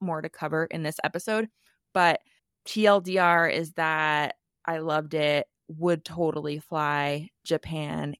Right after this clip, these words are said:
Airlines again. The seat was, like, a little bit more dated than some of the business class, uh, products that I have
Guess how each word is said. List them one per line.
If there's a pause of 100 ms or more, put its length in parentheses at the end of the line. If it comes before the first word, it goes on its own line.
Airlines
again.
The
seat
was,
like,
a
little
bit (580)
more
dated
than
some
of
the
business
class, (580)
uh, (420)
products
that
I
have